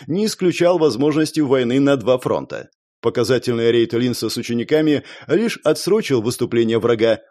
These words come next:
но не изменил его планов. Неприятель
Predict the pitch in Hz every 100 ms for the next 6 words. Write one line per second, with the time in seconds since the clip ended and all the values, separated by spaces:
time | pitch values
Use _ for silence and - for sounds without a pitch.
0 | - 120 120 123 101 131 196 196 101 98
1 | 95 117 67 - _ _ _ _ _ -
2 | 110 170 202 214 214 214 208 190